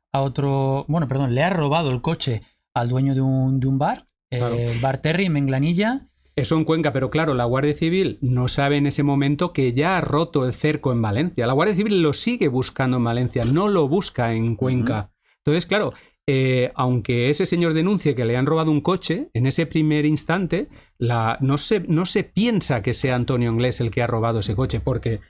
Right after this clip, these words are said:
Speaker 2: para la Guardia Civil, Antonio Anglés sigue en Valencia.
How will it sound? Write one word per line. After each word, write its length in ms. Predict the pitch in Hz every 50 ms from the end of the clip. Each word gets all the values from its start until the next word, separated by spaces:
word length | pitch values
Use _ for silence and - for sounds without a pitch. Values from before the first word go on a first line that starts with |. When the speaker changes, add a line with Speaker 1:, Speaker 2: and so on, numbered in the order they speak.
| _ _
Speaker 2:
para 200 | - 127 120 117
la 100 | 95 107
Guardia 220 | 110 120 123 156 143
Civil, 400 | 165 151 147 131 226 277 - - _ _ _
Antonio 420 | - 104 113 104 120 156 202 214 190
Anglés 240 | 160 156 196 196
sigue 500 | - - 233 247 220 147 127 127 117 117
en 140 | 123 127 120
Valencia. 480 | 120 113 110 120 117 117 - - 113